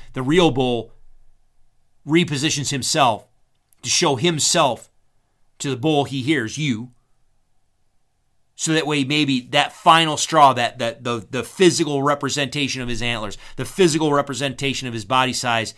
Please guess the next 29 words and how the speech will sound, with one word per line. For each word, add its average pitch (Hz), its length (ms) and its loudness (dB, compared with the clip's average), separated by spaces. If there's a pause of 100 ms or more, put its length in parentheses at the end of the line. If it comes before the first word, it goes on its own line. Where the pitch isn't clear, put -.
(140)
is 135 180 -4
the 131 100 -2
last 135 320 2
straw 135 280 4
that 120 100 -4
says, 120 320 -4
"Okay, 135 340 -6 (260)
me, 143 380 0
the 120 180 -4
interloper 127 520 -2
bull, 117 320 -2 (200)
I, 143 80 2
I, 135 300 0
nope, 143 300 0
I 135 80 4
don't 139 100 0
wanna 131 140 -2
mess 127 180 -4
with 120 80 -8
him. 123 160 -6
I'm 127 140 -4
just 117 120 -6
gonna, 117 300 -8
I'm 123 80 -6
gonna 117 140 -4
move 117 200 -4
off." 98 360 -2 (480)
So 147 180 0
he 123 300 -6